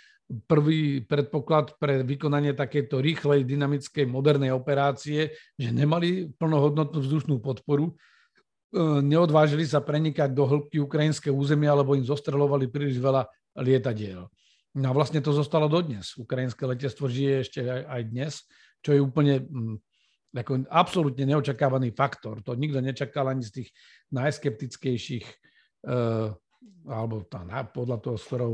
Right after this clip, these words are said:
pohľadu sa na to pozeráme, aj z tých najoptimistickejších, e, analytikov, že ukrajinské vzdušné sily vydržia desať mesiacov. A protivzdušná obrana, samozrejme, tá teraz dostáva výraznú podporu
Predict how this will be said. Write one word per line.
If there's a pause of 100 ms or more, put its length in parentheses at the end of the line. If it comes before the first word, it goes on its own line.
(160)
pohľadu
sa
na
to
pozeráme, (320)
aj
z
tých
najoptimistickejších,
e, (920)
analytikov,
že (380)
ukrajinské
vzdušné
sily
vydržia
desať
mesiacov. (320)
A
protivzdušná
obrana,
samozrejme,
tá
teraz
dostáva
výraznú
podporu